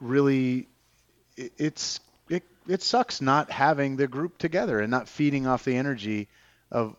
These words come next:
of all of those Cubs. And I mean, what, what is, what's more fun than having a whole room full of Cub Scouts really engaged and getting excited? I mean, that's just, that, that's a lot of fun. And, and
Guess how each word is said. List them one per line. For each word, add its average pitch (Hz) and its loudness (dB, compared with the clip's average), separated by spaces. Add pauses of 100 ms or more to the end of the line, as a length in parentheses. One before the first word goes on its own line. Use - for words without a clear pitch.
of 117 -4
all 123 4
of 123 -2
those 131 -2
Cubs. 135 0
And 110 -2
I 117 -4
mean, 123 -2
what, 170 -4
what 214 0
is, 190 -4 (120)
what's 143 -4
more 160 0
fun 107 -2 (720)
than 113 0 (220)
having 127 2
a 117 -2
whole 139 0
room 127 -2
full 120 -2
of 110 -4
Cub 117 -2
Scouts 110 -2
really 123 2
engaged 113 0
and 104 -6
getting 113 -2
excited? 104 -2
I 101 -8
mean, 117 -4
that's 143 0
just, - -6 (240)
that, 160 2
that's 185 -2
a 147 4
lot 123 2
of - -2
fun. 110 -6
And, 113 -6
and 131 -4